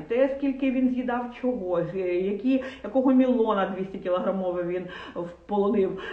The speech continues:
е, умовно. І, е, яка це особистість, ну, той, хто, е, займає, ну, цікавиться спортом, той, напевне, про це чітко знає. А все, все ж таки закінчую свій ефір. Сьогодні хочу сказати,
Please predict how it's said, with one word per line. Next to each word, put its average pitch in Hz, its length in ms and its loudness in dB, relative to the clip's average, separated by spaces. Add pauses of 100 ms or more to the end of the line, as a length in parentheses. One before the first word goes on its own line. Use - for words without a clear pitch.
е, 185 240 2
умовно. 214 760 0 (380)
І, 262 280 4
е, 220 200 4
яка 240 300 2
це 220 240 2
особистість, 226 760 0
ну, 285 300 -2
той, 254 160 6
хто, - 280 -2
е, 190 420 2
займає, 208 300 -4 (120)
ну, 170 260 -2
цікавиться 190 440 -2
спортом, 294 480 -6
той, 269 140 0
напевне, 226 420 -2
про - 140 -6
це 233 180 0
чітко 214 360 -6
знає. 175 400 -6
А 175 100 -2
все, 269 340 -4
все 311 160 -6
ж - 80 -8
таки 262 180 -2
закінчую 247 460 0
свій 220 260 -6
ефір. 349 380 -4
Сьогодні 262 400 -2
хочу 254 220 -2
сказати, - 520 -6